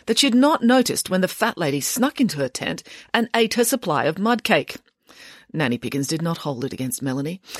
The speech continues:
Eating is what fat ladies do, and if you're going to leave chocolate cake unguarded, that is tantamount to entrapment.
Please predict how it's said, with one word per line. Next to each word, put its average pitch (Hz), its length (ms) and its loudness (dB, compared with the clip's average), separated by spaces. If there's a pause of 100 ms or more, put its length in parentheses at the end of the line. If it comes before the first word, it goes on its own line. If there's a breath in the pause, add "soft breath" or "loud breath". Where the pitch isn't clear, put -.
(180 loud breath)
Eating 311 300 4
is 254 80 4
what 240 160 2
fat - 240 0
ladies 165 260 0
do, 208 380 0 (260 loud breath)
and 196 120 2
if 190 80 4
you're 196 60 2
going 185 120 6
to 190 80 4
leave 185 180 6
chocolate - 400 0
cake 143 300 -2
unguarded, 151 580 0
that 254 200 -12
is 196 260 2
tantamount - 460 -6
to 165 100 -6
entrapment. 165 640 -4